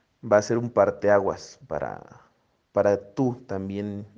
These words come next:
ir sobre ese camino de, del éxito, ¿no? Y bueno, mm, con esto nada más cerrar esta parte. Y cero miedos, ¿no? Cero miedos,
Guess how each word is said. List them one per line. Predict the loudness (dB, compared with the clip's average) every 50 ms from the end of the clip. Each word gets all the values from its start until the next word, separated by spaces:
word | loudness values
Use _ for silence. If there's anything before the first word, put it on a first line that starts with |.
| _ _ _
ir | -8 -8 -6
sobre | -4 -4 -4 -4
ese | -4 -6 -8 -6
camino | -6 -6 -6 -6 -6 -6 -6 -4
de, | -4 -4 -4 -6 -10 -10
del | -6 -4 -4 -2 -2
éxito, | -2 -4 -4 -12 -16 -18 -20 _ -20 _ _ _ _ -14
¿no? | -12 -10 -10 -10 -12 -14 _ _ _ _ _ _ _ _ _ _ _ _ -20 -20 -20 -20 -20 -20 -20 -20 -20 _ _ _ _ _ _ _ _ _ _
Y | 0 2 4 4 4 6
bueno, | 6 6 6 6 0 -8 -14 -14 -14
mm, | -12 -10 -8 -8 -6 -6 -6 -8 -8 -10 -10
con | -10 -8 -8 -8
esto | -8 -8 -4 -2 -2 -2 0
nada | -2 -4 -4 -2
más | -4 -4 -6 -6 -10 -18 -20 -20 _ -20 -20 _
cerrar | -20 -6 -2 0 4 4 4 4
esta | 2 0 -4 -2 4
parte. | 4 2 2 2 0 -2 -2 -2 -4 -14 -20 _ _ _ _ _ _ _ _ _ _ _ _ _ _ _ _ _ _
Y | -6 -4 -2 -2 4
cero | 6 8 8 8
miedos, | 6 4 2 0 0 -2 -6 -8 -10 -8
¿no? | -6 -6 -6
Cero | -6 -2 0 0 2 2 0
miedos, | 0 0 0 0 0 -2 -4 -8 -16 -20